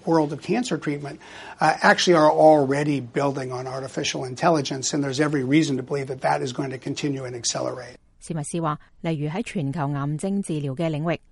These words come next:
Speaker 2: 免疫治療嘅好多最新嘅進展，實際上已經係建立喺人工智能嘅基礎之上，並且有充分嘅理由相信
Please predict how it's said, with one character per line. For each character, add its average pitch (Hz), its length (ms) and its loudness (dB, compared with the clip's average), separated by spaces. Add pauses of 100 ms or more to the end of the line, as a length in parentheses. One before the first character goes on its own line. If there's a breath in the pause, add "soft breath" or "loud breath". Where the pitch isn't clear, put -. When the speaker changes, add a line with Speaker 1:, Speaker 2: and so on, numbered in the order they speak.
(180)
Speaker 2:
免 160 160 -4
疫 156 80 -6
治 - 160 -10
療 139 180 -4
嘅 156 160 -6
好 151 220 -6
多 202 180 -4
最 160 160 -4
新 190 180 -6
嘅 160 140 -4
進 147 260 -4
展， 156 320 -2 (240 soft breath)
實 143 120 -10
際 151 200 -8
上 147 240 -4
已 175 120 -8
經 247 200 -4
係 180 180 -4
建 170 180 -6
立 160 60 -4
喺 160 300 -8
人 135 200 -4
工 208 200 -2
智 190 140 -4
能 127 180 -6
嘅 151 120 -8
基 196 180 -4
礎 156 240 -6
之 196 100 -4
上， 165 300 -2 (380 soft breath)
並 208 100 -2
且 262 220 -4
有 202 180 -2
充 262 160 -4
分 170 160 -6
嘅 160 100 -4
理 147 140 -4
由 139 180 -4
相 196 220 -4
信 185 240 -2